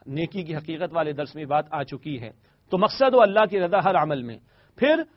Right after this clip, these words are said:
عمل کا اجر صرف اور صرف آخرت میں مطلوب ہونا چاہیے، اور عمل وہی صالح ہے جو سنت کے خلاف نہ ہو۔ یہ تین باتیں ہم نے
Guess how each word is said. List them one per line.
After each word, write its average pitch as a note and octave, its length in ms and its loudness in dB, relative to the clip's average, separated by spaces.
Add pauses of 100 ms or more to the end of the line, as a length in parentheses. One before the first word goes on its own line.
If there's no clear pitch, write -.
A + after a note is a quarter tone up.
(200)
عمل C4 320 8
کا A#3+ 140 8
اجر A3+ 240 6 (300)
صرف D#4+ 420 2
اور G3+ 200 8
صرف G#3 360 2
آخرت F3+ 540 2
میں F#3 100 -2
مطلوب D#3+ 400 0
ہونا C3 260 -6
چاہیے، F3+ 460 0 (260)
اور E3 200 6
عمل G3+ 400 4
وہی G3 240 2
صالح F#3+ 440 4
ہے E3 140 -6 (280)
جو D#3 120 -2
سنت E3+ 480 -6
کے - 120 -6
خلاف C#3+ 460 -2
نہ C#3+ 100 -6
ہو۔ C#3 220 -4 (300)
یہ F3+ 140 2
تین A3 320 -2
باتیں F3 340 4
ہم D#3+ 160 -8
نے D3 180 -8